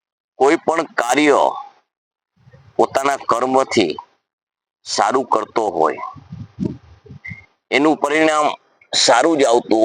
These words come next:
હોય અને કોઈ પણ કોઈ પ્રગતિ કરતું હોય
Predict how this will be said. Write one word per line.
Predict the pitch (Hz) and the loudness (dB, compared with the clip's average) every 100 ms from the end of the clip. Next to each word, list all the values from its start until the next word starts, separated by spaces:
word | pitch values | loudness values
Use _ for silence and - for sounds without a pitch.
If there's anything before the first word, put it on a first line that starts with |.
| 98 | 4
હોય | 98 92 - - - - - - - - - - - _ _ _ _ _ _ _ - - - - - - - - | 4 4 -2 -20 -20 -18 -10 -8 -8 -10 -14 -14 -20 _ _ _ _ _ _ _ -20 -20 -18 -10 -10 -10 -12 -6
અને | 131 165 185 190 180 151 - _ _ _ _ _ _ _ _ _ _ _ _ | 0 2 4 4 4 2 0 _ _ _ _ _ _ _ _ _ _ _ _
કોઈ | 143 160 180 - | 2 4 2 0
પણ | 175 139 107 95 - - - - - _ _ _ _ _ _ _ - _ _ _ | 0 2 2 -2 -6 -10 -16 -18 -20 _ _ _ _ _ _ _ -20 _ _ _
કોઈ | 135 139 - | -2 0 0
પ્રગતિ | 123 123 139 151 | 0 -2 0 0
કરતું | - - - 123 | 0 -2 -2 4
હોય | 117 98 80 76 | 4 6 2 0